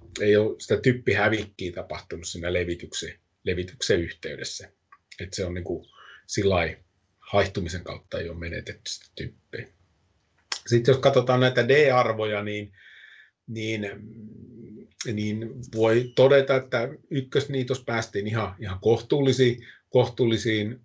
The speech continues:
kohtuullisiin lukemiin. Ehkä hieman yleisesti,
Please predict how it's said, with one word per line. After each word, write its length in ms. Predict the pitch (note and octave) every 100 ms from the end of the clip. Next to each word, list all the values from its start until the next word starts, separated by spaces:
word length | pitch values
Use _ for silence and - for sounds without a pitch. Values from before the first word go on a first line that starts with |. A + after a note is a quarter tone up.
| _
kohtuullisiin 680 | - B2+ - C#3 A#2+ A2+ G#2+
lukemiin. 580 | G#2+ - G#2 G2+ G2+ G2 - - -
Ehkä 580 | A#2+ A#2 - C3 B2 - B2
hieman 720 | B2+ A#2+ A#2 A2+ A2+ A#2 B2+ _ _
yleisesti, 800 | C3 A#2+ A#2 A2 G2+ A2+ G#2+ G2+